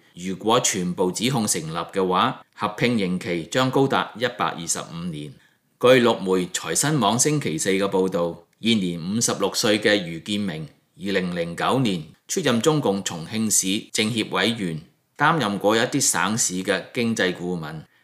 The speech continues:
零零五年到二零一五年三月，余建明喺澳洲投資銀行麥格里擔任大中華區主席、董事總經理。當年香港投行圈嘅人都知道，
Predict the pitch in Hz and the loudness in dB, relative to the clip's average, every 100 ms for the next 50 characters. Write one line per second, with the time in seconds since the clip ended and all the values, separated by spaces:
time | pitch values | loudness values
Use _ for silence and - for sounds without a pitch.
0 | _ _ _ - 117 110 101 98 101 101 | _ _ _ -2 2 2 4 4 2 0
1 | 107 131 117 92 95 - 123 123 185 98 | -2 0 0 0 -2 4 6 6 2 0
2 | 85 107 139 - 101 101 76 76 117 120 | 0 0 -2 -4 -8 -6 -6 -2 0 0
3 | 92 87 87 _ _ - 95 92 113 113 | -2 -6 -8 _ _ -6 -4 0 0 2
4 | 98 92 120 117 127 117 139 139 - 85 | 0 0 0 2 2 2 2 0 -4 -6
5 | 87 123 127 90 80 78 80 - _ _ | -4 -4 -2 -4 -6 -8 -10 -12 _ _
6 | 90 92 113 107 95 101 113 - - 143 | -8 -2 2 2 2 0 0 -4 0 2
7 | 120 101 92 90 92 127 123 73 - 123 | 2 0 0 0 0 0 0 -2 0 0
8 | 117 - 98 87 73 _ - 98 147 127 | 0 -4 -6 -6 -8 _ -2 2 4 4
9 | 95 85 90 110 107 92 85 - _ _ | 2 -2 -2 -2 -2 0 -2 -4 _ _
10 | _ _ - 175 160 90 117 143 147 107 | _ _ 4 4 4 0 0 0 2 0
11 | 127 139 80 85 92 113 156 156 139 107 | 0 0 -2 -2 0 0 2 0 0 0
12 | 87 67 110 110 120 101 85 85 | 0 -2 -4 -2 -2 -2 0 -2